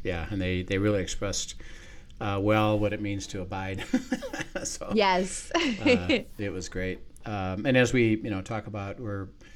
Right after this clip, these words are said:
Speaker 1: going through the scriptures on the end times and, um,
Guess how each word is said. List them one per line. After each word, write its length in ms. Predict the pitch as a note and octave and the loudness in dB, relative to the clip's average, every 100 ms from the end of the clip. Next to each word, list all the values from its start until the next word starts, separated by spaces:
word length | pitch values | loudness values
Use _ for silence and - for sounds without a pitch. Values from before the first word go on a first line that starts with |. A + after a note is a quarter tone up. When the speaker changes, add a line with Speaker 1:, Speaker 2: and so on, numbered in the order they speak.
| - - | -18 -10
Speaker 1:
going 180 | - B2+ | 4 4
through 160 | A#2 B2+ | 6 0
the 80 | G2+ | 0
scriptures 640 | - B2 - A#2+ A2+ G#2+ | -4 -4 -4 -4 -4 -6
on 200 | F#2+ F#2+ | -8 -8
the 140 | F#2 F#2+ | -8 -8
end 140 | G2 | -8
times 680 | - A2+ A#2 A2+ A2 G#2+ - | -8 -8 -6 -6 -6 -8 -10
and, 380 | - F2+ F2 F2 - - - - - - | -12 -10 -10 -12 -18 -20 -20 -20 -20 -20
um, 460 | - F2+ F2 E2+ E2+ | -14 -12 -12 -12 -14